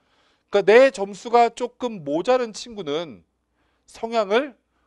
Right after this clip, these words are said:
문과 스타일로 조금 바꿔주세요. 그래서 끝까지 본인이 안 되면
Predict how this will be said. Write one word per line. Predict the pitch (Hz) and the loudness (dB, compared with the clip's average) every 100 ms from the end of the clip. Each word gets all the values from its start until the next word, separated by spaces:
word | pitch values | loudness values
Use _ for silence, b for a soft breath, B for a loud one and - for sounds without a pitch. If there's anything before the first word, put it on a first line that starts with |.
| _ | _
문과 | - 143 190 190 226 | -14 -14 -14 -2 -2
스타일로 | 214 _ - 202 190 | -2 _ -4 -2 -2
조금 | 185 208 - 185 | -6 -8 -8 -10
바꿔주세요. | - - _ 208 156 - 101 _ _ _ _ _ _ _ _ _ | -16 -18 _ 2 2 -10 -10 _ _ _ _ _ _ _ _ _
그래서 | 139 - | -18 -14
끝까지 | 233 220 190 185 123 _ _ _ _ | -2 2 2 2 -4 _ _ _ _
본인이 | - 202 254 269 | -2 -2 0 2
안 | 190 | 2
되면 | 139 135 233 151 90 | 2 4 4 4 -4